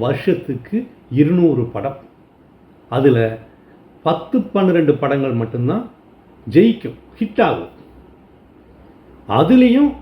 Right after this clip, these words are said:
நாலஞ்சு படங்கள் தான் உண்மையிலேயே நல்லா இருக்கும், பேசப்படும்படியா இருக்கும். இன்னும் சொல்லப்போனா, ஒரு சில நல்ல படங்கள் தோல்வி அடைஞ்சிருக்கும், பேசப்படும், ஆனா ஜெயிச்சிருக்காது.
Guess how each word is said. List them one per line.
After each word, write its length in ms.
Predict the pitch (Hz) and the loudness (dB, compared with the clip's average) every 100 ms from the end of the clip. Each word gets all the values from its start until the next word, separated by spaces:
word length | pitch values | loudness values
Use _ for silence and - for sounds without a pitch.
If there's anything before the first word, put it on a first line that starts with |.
| - - - 120 113 | -20 -20 -18 -8 -4
நாலஞ்சு 560 | 143 240 277 269 233 202 - | -2 0 2 4 2 0 -2
படங்கள் 360 | 180 202 160 147 | -2 2 2 2
தான் 160 | 226 - - 131 | -2 -4 -2 0
உண்மையிலேயே 500 | 202 214 196 180 214 127 | 4 4 4 4 2 2
நல்லா 240 | 131 180 151 | 0 2 0
இருக்கும், 320 | 113 - - - - - - | 0 -8 -18 -20 -20 -20 -6
பேசப்படும்படியா 920 | 139 175 175 175 - 147 135 123 120 107 | -2 0 0 -4 0 0 0 0 -2 -2
இருக்கும். 280 | 90 - - - - - - - - - - - - - - - - - - - 135 | -4 -12 -20 -20 -20 -20 -20 -20 -20 -20 -20 -20 -20 -20 -20 -20 -20 -20 -20 -4 4
இன்னும் 220 | 226 269 196 | 6 6 4
சொல்லப்போனா, 440 | 170 131 131 131 143 - - 120 175 | 0 0 -4 -6 -8 -14 -8 2 4
ஒரு 120 | 214 - | 4 2
சில 140 | 214 170 | 2 2
நல்ல 140 | 151 170 | 0 -2
படங்கள் 440 | 151 131 127 143 165 - _ - _ _ - _ - - - | -4 -4 -2 -2 -4 -10 _ -20 _ _ -20 _ -20 -20 -2
தோல்வி 260 | 226 262 196 | 2 4 4
அடைஞ்சிருக்கும், 520 | 135 107 104 - - _ _ _ _ _ _ _ | 2 -2 -8 -12 -20 _ _ _ _ _ _ _
பேசப்படும், 580 | 190 247 240 - 117 90 - - - | -4 0 0 0 -2 -4 -12 -20 -8
ஆனா 140 | 120 165 151 | -4 -2 0
ஜெயிச்சிருக்காது. 520 | 143 - 107 - 85 | -2 -2 -10 -12 -16